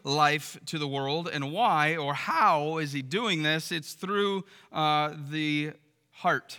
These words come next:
up there, through the love. And so we've gone through, over the last number of weeks, some testing.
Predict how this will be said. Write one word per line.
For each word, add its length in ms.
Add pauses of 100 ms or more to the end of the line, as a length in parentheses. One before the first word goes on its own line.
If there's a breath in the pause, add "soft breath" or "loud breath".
(120)
up 160
there, 380 (100)
through 180
the 120
love. 580 (600 soft breath)
And 120
so 200
we've 260
gone 300
through, 360
over 160
the 120
last 340
number 320
of 140
weeks, 440 (260 loud breath)
some 260
testing. 680